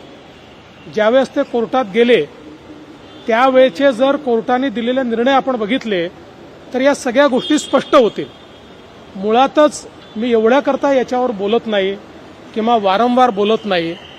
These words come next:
की अशा प्रकारे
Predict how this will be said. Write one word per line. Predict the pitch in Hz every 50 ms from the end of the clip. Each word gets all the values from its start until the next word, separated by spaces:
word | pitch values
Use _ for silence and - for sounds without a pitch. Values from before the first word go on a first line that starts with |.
| - - - - - - - - - - - - - - - - - -
की | - 277 302 311 320 330 339 - - - - - - - - - - - - - - - - - -
अशा | 175 202 - - 294 302
प्रकारे | - - 262 247 - 294 285 262 277 294